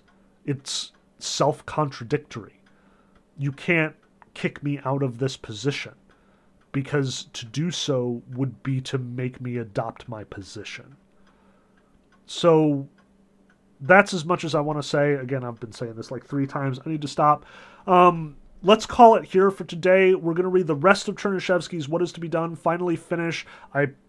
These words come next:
expect we'll be spending a lot of time looking at Vera Pavlovna's Fourth Dream and the big final picture of what Chernyshevsky's utopian vision for Russia looks like.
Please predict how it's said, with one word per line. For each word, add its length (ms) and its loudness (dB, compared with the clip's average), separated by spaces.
expect 420 0
we'll 140 2
be 100 0
spending 300 -4
a 40 0
lot 220 4
of 60 0
time 260 -4
looking 220 0
at 80 -4
Vera 240 -2
Pavlovna's 600 -2
Fourth 420 -2
Dream 400 -6
and 160 -4
the 100 4
big 440 0
final 560 -2
picture 420 -8
of 140 -2
what 100 -4
Chernyshevsky's 720 -8
utopian 480 -6
vision 300 -6
for 120 -6
Russia 300 -6
looks 360 -4
like. 300 0